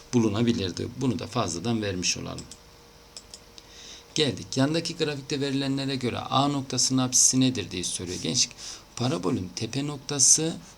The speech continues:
bura. Burası tam orta nokta. O zaman eksi birden ikiye gidene kadar kaç birim uzaklıkta?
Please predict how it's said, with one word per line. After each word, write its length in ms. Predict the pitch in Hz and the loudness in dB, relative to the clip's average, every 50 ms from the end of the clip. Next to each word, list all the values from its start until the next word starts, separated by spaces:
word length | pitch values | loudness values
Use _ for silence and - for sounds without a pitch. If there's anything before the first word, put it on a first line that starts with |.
| - - - - | -20 -20 -10 -4
bura. 260 | - 120 95 87 82 - - - - - - | -2 -2 -2 -2 -6 -8 -12 -20 -20 -8 -4
Burası 360 | 143 156 147 131 - 127 120 | -2 0 2 2 2 0 0
tam 300 | - - 113 90 90 85 - - - - - - | -2 -4 -2 -2 -4 -6 -8 -12 -18 -20 -10 -2
orta 340 | 135 123 104 92 - - 92 | 0 0 0 0 -2 -6 -6
nokta. 420 | 90 90 90 - - - 92 - - - - - - - - - | -6 -8 -10 -10 -10 -10 -10 -10 -12 -16 -18 -18 -18 -18 -10 -4
O 80 | 147 160 | -2 -2
zaman 260 | 165 160 156 131 120 | 0 0 -2 -2 0
eksi 340 | 127 123 120 - - 143 131 | 0 4 6 4 4 4 2
birden 280 | 143 135 127 143 135 | -2 -2 -2 -2 -2
ikiye 340 | 135 131 131 - - 131 131 | -4 -2 -2 2 4 4 4
gidene 420 | 123 127 120 120 123 123 127 127 127 | 4 2 0 0 2 0 0 0 -2
kadar 340 | - 117 110 101 - - | -4 -4 -4 -4 -6 -6
kaç 320 | - - 123 123 - - - | -8 -8 -2 0 -2 -2 -2
birim 220 | 151 147 156 151 | -6 -6 -4 -4
uzaklıkta? 760 | 143 123 139 147 131 - - 135 135 135 - - 147 147 151 | -2 -2 -2 -2 -4 -6 -8 -10 -10 -10 -8 -8 -8 -8 -8